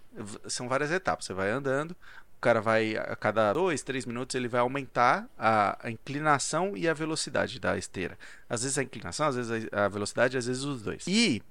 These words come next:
é, eu sempre fiquei curioso pra ver se tinha fim esse exame. E tem, só que eu nunca cheguei no fim. E tudo bem você não chegar no fim.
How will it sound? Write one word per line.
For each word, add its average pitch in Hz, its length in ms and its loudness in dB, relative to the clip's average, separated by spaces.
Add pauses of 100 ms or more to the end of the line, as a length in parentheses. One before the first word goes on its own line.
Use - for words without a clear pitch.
(280)
é, 127 480 6
eu 135 100 4
sempre 185 340 2
fiquei 151 300 -4
curioso 131 460 -2
pra 143 180 2
ver 131 160 -2
se - 140 -6
tinha 151 220 2
fim 143 360 -2
esse 104 200 -4
exame. 95 360 -2
E 139 120 0
tem, 113 380 2 (340)
só - 240 0
que - 80 -4
eu 135 60 4
nunca 127 220 -4
cheguei 143 300 -2
no 156 80 -4
fim. - 280 -10 (420)
E 196 80 -4
tudo 185 260 0
bem 156 220 2
você 156 160 0
não 156 120 -6
chegar 151 220 0
no 170 100 -4
fim. 90 280 -6